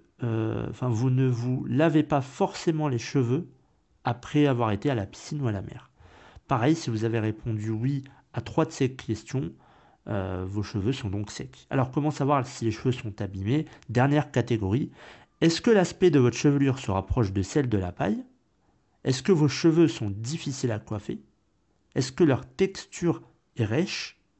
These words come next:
Est-ce qu'ils manquent de brillance ? Est-ce qu'ils sont fourchus au niveau des pointes ? Est-ce qu'ils cassent facilement ? Et est-ce que vous faites une coloration plus d'une fois par mois ? Si vous avez répondu oui à l'une des,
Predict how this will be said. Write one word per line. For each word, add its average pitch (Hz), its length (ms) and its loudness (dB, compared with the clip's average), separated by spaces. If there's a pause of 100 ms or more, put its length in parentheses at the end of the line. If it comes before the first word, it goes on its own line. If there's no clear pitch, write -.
(420)
Est-ce 139 180 0
qu'ils 165 180 -4
manquent 175 260 2
de 127 100 4
brillance ? 123 720 0 (640)
Est-ce 131 180 2
qu'ils 175 180 0
sont 165 200 0
fourchus - 460 -4
au 143 40 4
niveau 117 300 2
des 95 100 0
pointes ? 208 500 -4 (1300)
Est-ce 151 180 0
qu'ils 185 260 0
cassent 175 460 2
facilement ? 165 840 -2 (920)
Et 165 100 8
est-ce 180 160 4
que - 120 0
vous 160 120 2
faites 202 280 0
une 135 120 -6
coloration 180 760 2 (560)
plus 196 160 2
d'une 147 200 0
fois 165 220 -2
par 131 160 -2
mois ? - 220 -10 (640)
Si - 160 -6
vous 131 140 2
avez 139 140 4
répondu 131 500 0
oui 135 300 -2 (480)
à - 100 -2
l'une 127 220 2
des, 104 220 0